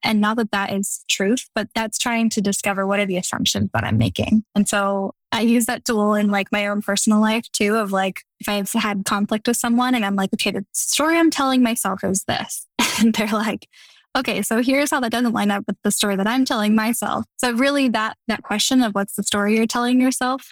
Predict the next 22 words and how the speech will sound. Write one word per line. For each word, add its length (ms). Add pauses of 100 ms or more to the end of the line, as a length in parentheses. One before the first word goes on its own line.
(120)
can 220
help 340
<laughs> 220
underlie 760
or 300
help 280
uncover 500
some 220
of 100
those 200
assumptions 540
that 120
you 80
might 180
be 80
making 320
about 260
the 80
community. 400
So 180
for 120
example, 520